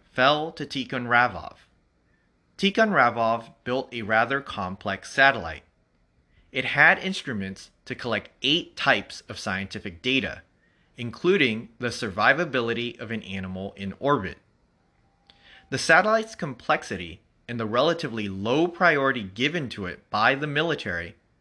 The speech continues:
meant that the satellite's construction fell behind schedule. Korolev wanted the satellite to be ready as soon as the R seven was ready.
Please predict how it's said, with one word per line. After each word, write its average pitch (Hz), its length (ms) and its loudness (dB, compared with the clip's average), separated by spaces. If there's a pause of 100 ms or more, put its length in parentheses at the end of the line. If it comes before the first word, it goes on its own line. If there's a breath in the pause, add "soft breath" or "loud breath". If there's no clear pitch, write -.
(240)
meant 143 320 2
that 208 140 -2
the 202 60 -4
satellite's 131 560 4
construction 110 840 -2
fell 107 380 -4
behind 95 420 -6
schedule. 104 540 0 (1300 soft breath)
Korolev 127 640 4 (120)
wanted 135 480 0
the 180 120 -4
satellite 107 580 2
to - 80 -12
be 101 140 -6
ready 107 460 2 (120)
as 107 160 -8
soon 143 720 -4
as 107 140 -4
the 113 180 -8
R 98 240 -2
seven 123 440 2
was 90 160 -12
ready. 87 360 -12